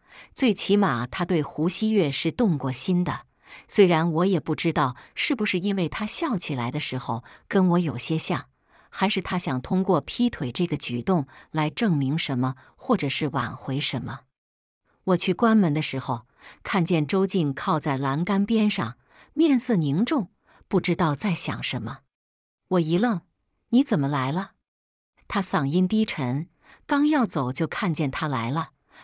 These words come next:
，“怕你出事。”所以刚才我俩的对话他应该听到了。我尴尬地清了清嗓子：“那什么？”周进忽然把我拉进怀里，时隔四年的拥抱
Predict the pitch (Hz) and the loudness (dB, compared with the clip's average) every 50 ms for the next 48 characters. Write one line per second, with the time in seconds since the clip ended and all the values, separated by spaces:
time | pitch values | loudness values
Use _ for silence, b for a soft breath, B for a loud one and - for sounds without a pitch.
0 | B - - - 285 233 151 131 127 - - 247 240 233 - - - 220 - _ | B -12 -6 -2 0 0 0 0 -2 -4 -2 -2 -2 -2 -2 -2 -4 -6 -8 _
1 | _ _ _ _ _ _ _ _ _ _ _ _ - - - 175 165 165 151 135 | _ _ _ _ _ _ _ _ _ _ _ _ -12 -4 0 0 0 2 0 -2
2 | 127 127 B B B B - - 214 202 208 202 - 170 147 151 156 151 160 175 | -4 -6 B B B B -2 0 2 2 2 0 0 0 0 0 0 0 0 0
3 | 175 175 131 123 127 135 - 208 190 156 139 - - 175 127 120 b b b b | 0 0 -2 -2 -4 -4 0 0 0 0 0 -2 -2 -4 -4 -4 b b b b
4 | b - - 175 156 160 170 156 - 147 143 - - - 185 185 190 180 202 143 | b -8 -6 -4 -2 -2 -2 0 -2 -2 -4 -4 -2 0 0 0 2 0 -2 -2
5 | 120 113 - - - - _ _ _ _ _ _ _ _ _ _ _ _ _ _ | -4 -6 -8 -12 -14 -14 _ _ _ _ _ _ _ _ _ _ _ _ _ _
6 | _ _ _ 185 175 175 - 214 214 220 226 226 190 165 160 147 - - - 196 | _ _ _ -2 -2 0 0 0 0 0 0 0 0 0 -2 -4 -2 0 0 2
7 | 196 185 160 - - - 220 220 208 - - 117 - - 113 - - 139 127 - | 2 2 0 0 0 0 2 2 2 0 -2 -4 -4 -6 -8 -6 -6 -6 -6 -6
8 | _ _ B B B B B B - 233 214 180 - - 151 131 139 151 160 b | _ _ B B B B B B 0 0 2 2 2 0 0 -2 -2 -4 -6 b
9 | b b b b b b b - - 226 220 214 214 214 190 175 160 - - - | b b b b b b b 0 2 4 4 4 4 4 2 2 2 0 0 2
10 | 220 190 170 151 165 175 170 139 160 156 143 131 139 170 170 170 170 - 196 160 | 2 2 2 2 0 0 0 -2 0 0 -2 -2 -2 -2 -2 -2 -2 0 0 -2
11 | 135 - - 139 120 - 170 147 123 - - _ _ _ _ _ _ _ _ _ | -2 -2 -4 -6 -6 -4 -4 -6 -6 -8 -12 _ _ _ _ _ _ _ _ _
12 | _ _ _ _ _ - - - - 247 254 - 247 254 262 - - - 294 208 | _ _ _ _ _ -8 -4 0 0 0 2 2 2 2 2 0 0 2 2 2
13 | 170 156 165 196 175 202 208 208 208 214 226 190 147 127 b | 2 2 0 0 0 2 2 2 2 2 0 -2 -4 -4 b